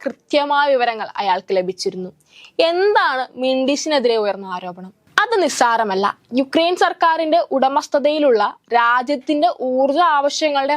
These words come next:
നട്ടെല്ലായ എനർഗോ ആറ്റം ന്യൂക്ലിയർ പ്ലാന്റ് കേന്ദ്രീകരിച്ച് നടന്ന വമ്പൻ കൊള്ളയാണത്.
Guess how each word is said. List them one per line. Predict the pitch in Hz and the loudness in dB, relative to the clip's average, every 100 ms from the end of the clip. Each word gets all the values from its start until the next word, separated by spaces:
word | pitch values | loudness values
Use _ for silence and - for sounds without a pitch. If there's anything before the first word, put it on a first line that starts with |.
| 285 | 0
നട്ടെല്ലായ | 247 - - 320 349 320 233 240 - 240 | -2 -4 -2 -2 0 0 0 -4 -6 -4
എനർഗോ | 240 262 269 269 320 285 | 0 0 -2 0 2 0
ആറ്റം | 269 262 254 240 | -2 -6 -6 -4
ന്യൂക്ലിയർ | 247 247 269 285 285 | -4 -2 0 0 0
പ്ലാന്റ് | 277 269 269 269 | -2 -2 -2 -2
കേന്ദ്രീകരിച്ച് | 247 226 254 247 254 247 285 | -2 -2 -2 0 0 0 -2
നടന്ന | 226 196 - 214 | -2 -4 -10 -2
വമ്പൻ | 220 226 233 254 226 | -2 0 -4 -2 -4
കൊള്ളയാണത്. | 214 214 208 190 175 | -2 -4 -4 -8 -12